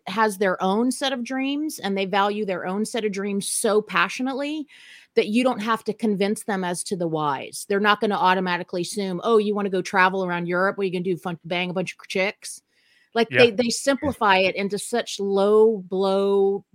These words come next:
Speaker 1: bullshit that doesn't have anything to do with it, because that's their bullshit that they're projecting onto you, their jealousy, their insecurity, their discomfort with their own fucking identity,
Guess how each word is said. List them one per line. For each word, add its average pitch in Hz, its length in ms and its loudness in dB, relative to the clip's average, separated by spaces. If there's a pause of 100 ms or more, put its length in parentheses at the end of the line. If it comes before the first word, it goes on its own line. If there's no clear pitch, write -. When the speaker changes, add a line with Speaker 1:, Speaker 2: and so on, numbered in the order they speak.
Speaker 1:
bullshit 196 680 -4
that 180 120 -10
doesn't 196 220 -6
have 208 140 -4
anything 196 300 -6
to 175 60 -6
do 196 180 -2
with 226 160 0
it, 139 100 -8
because 175 280 -10
that's 185 240 -4
their 190 240 -2
bullshit 170 420 -6
that 170 100 -10
they're 165 140 -6
projecting 170 480 -8
onto 156 240 -8
you, 165 380 -4 (400)
their 190 180 2
jealousy, 170 580 0
their 175 220 0
insecurity, 175 680 -4
their 175 260 0
discomfort 180 580 -6
with - 140 -10
their 175 120 -2
own 180 180 -4
fucking 175 300 -6
identity, 156 640 -2